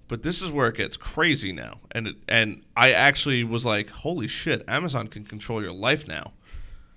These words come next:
My Alexa stopped working. Amazon integrates with everything now.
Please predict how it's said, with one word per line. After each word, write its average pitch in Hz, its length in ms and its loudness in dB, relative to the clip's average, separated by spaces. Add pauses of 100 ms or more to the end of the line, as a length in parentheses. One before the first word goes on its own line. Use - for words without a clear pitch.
(280)
My 123 160 8
Alexa 117 720 4 (160)
stopped - 500 -2
working. 139 440 -2 (640)
Amazon 139 600 4
integrates 127 440 2
with 120 240 0 (480)
everything 117 540 0
now. - 240 -12